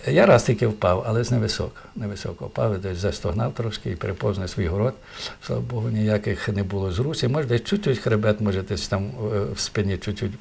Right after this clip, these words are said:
Я вже через там сорок років дивилися, там чуть-чуть кривий. Ну, то ма-, мало помітно, це мало помітно. Так що травма була незначна, коли я ріс, воно все, все заживало.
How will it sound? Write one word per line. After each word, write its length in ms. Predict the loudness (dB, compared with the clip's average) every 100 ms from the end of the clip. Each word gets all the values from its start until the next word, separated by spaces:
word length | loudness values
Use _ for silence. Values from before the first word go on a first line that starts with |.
| -2
Я 60 | 2
вже 200 | 6 4 2 -14 -2
через 280 | 0 2 2
там 200 | 2 2 -2
сорок 340 | 2 2 0
років 260 | -4 -2 -6 -6 -6
дивилися, 520 | 0 2 0 0 -4
там 260 | -2 -4 -4
чуть-чуть 460 | -8 -8 -8 -8 -10
кривий. 340 | -4 -2 -2 -4 -8 -16 -14 -14 -6
Ну, 80 | 0
то 280 | 4 4 6
ма-, 200 | 6 6
мало 300 | 6 6 6
помітно, 480 | 4 -2 -2 -6 -4
це 100 | 0
мало 200 | 0 -2
помітно. 240 | -6 -6
Так 80 | -2
що 100 | -2
травма 320 | 0 2 2
була 340 | 2 2 2 0 -4 -18 -20 -20 -20 -20 -14 2
незначна, 600 | 6 6 6 4 4 2
коли 220 | 4 4 4
я 120 | 4
ріс, 180 | 2 2
воно 180 | 0 0
все, 160 | 0
все 220 | 0 0
заживало. 500 | 0 -2 -4 -6 -8